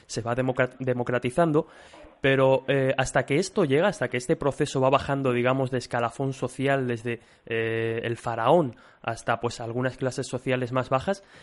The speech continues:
eh, ¿cómo enfrentaban precisamente, eh, los ciudadanos, los egipcios de a pie de la época,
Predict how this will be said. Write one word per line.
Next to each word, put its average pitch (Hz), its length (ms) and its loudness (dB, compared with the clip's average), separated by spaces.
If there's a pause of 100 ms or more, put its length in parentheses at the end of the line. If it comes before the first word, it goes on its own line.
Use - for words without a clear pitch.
(160)
eh, 123 240 -2
¿cómo 196 240 4
enfrentaban 131 720 4 (300)
precisamente, 131 720 -2
eh, 120 960 -4
los 117 200 -6
ciudadanos, 131 520 4
los 123 120 -2
egipcios 131 400 -4
de 123 100 0
a 113 80 -6
pie 135 200 2
de 123 80 4
la 120 160 2
época, 123 380 0